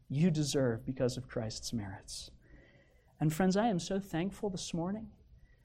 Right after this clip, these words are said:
that I get to exhibit to you the elements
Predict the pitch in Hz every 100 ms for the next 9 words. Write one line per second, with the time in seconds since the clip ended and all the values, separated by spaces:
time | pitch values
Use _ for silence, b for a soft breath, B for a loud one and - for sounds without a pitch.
0 | _ - 160 180 208 208 - 202 180 151
1 | 139 135 143 165 202 202 - 165 139 139
2 | 156 196 196 - - b b b b -
3 | 151 165 156 143 131 - - - _ _
4 | _ - - _ - - - 156 190 202
5 | 208 233 -